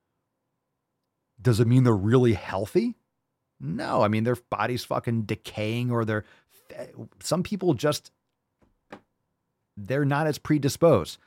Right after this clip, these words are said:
This is what happens when we just don't know things about the human body that people think they do. This is what epigenetics is all about. So some people smoke all the time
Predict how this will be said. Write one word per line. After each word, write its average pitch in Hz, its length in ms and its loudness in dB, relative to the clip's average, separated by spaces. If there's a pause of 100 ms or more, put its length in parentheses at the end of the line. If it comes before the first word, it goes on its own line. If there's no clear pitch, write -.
(1040)
This 156 160 -2
is 233 80 -2
what 214 140 0
happens 117 400 0
when 98 140 -2
we 101 100 -2
just 92 200 -6
don't 110 280 0
know 104 320 -2 (260)
things 107 300 -4
about 92 180 -2
the 95 60 -6
human 92 240 -4
body 78 300 -6
that 82 160 -12
people 98 200 -10
think 90 220 -10
they 82 40 -8
do. 78 140 -14 (300)
This 151 160 0
is 185 60 -2
what 180 120 4
epigenetics 107 560 0
is 92 80 -6
all 82 140 -4
about. 80 280 -8
So 120 260 0 (380)
some 190 220 0
people 170 260 0
smoke 120 480 2
all 107 140 0
the 104 80 0
time 82 300 -6